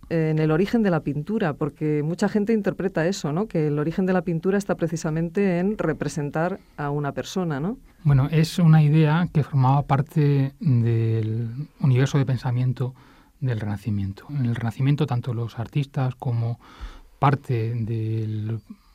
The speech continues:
Speaker 2: no diría tanto del público, sino de los que encargaban, eh, retratos, pues, eh, manejaban una serie de conceptos que eran de uso común y que estaban expresados en la literatura artística, que tenían muchos de ellos origen en las fuentes clásicas,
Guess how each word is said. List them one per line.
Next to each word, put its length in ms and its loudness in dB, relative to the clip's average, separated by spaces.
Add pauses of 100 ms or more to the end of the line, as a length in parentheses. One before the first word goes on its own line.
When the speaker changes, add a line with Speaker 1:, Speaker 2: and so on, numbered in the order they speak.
(200)
Speaker 2:
no 100 2
diría 420 -2
tanto 260 0
del 160 -2
público, 500 0
sino 200 -6
de 140 -4
los 140 -8
que 260 -6
encargaban, 640 -2 (460)
eh, 260 -4
retratos, 560 -2 (640)
pues, 320 2
eh, 400 2
manejaban 460 2
una 140 6
serie 200 2
de 80 0
conceptos 460 -4
que 80 -8
eran 180 -2
de 80 -4
uso 200 -10
común 420 -6
y 80 -8
que 260 -4
estaban 320 0
expresados 580 -4
en 100 -4
la 40 -4
literatura 400 -6
artística, 640 -6
que 100 -8
tenían 260 -4
muchos 300 -2
de 60 0
ellos 260 -4 (520)
origen 420 2
en 80 -2
las 120 -4
fuentes 340 -6
clásicas, 640 -4